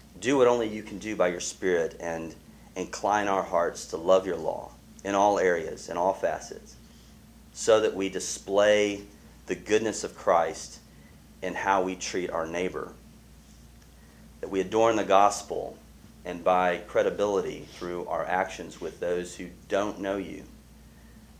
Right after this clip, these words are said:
um, by how we are different in the way we handle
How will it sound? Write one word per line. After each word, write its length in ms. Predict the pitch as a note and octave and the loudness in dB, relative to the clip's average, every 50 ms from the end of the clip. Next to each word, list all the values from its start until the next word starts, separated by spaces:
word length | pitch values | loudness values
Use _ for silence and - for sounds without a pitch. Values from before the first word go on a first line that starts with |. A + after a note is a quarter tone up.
| - - | -18 -16
um, 300 | E2 D#2 D#2 D#2 D2+ D#2 - - - - - - - - - - - - | -14 -14 -14 -16 -18 -18 -20 -20 -20 -20 -20 -20 -20 -20 -20 -20 -8 -2
by 140 | F2 E2+ E2+ | 0 0 0
how 280 | E2+ - F#2 F2 F2+ | 0 0 0 0 0
we 240 | F2 F2 E2+ E2+ E2+ | 0 -4 -8 -8 -8
are 240 | - - E2+ E2+ E2+ | -6 -4 -4 -4 -6
different 500 | D#2 - - C3+ - - - - - - - - - - - - - - - - - - - - - - - | -6 -4 -4 -4 -4 -4 -10 -12 -12 -18 -20 -20 -20 -20 -20 -20 -20 -20 -20 -20 -20 -20 -20 -20 -20 -20 -18
in 320 | F2 D#2+ D#2+ D#2+ - D2+ - - - - - | -16 -16 -16 -16 -16 -18 -18 -20 -20 -16 -12
the 60 | F2 | -6
way 160 | E2+ E2+ E2+ | -4 -4 -4
we 140 | E2 - - | -4 -6 -10
handle 520 | - G2+ F#2 F#2 F2+ F2 E2 E2 D#2 - | -8 -8 -6 -4 -2 -2 -2 -4 -6 -8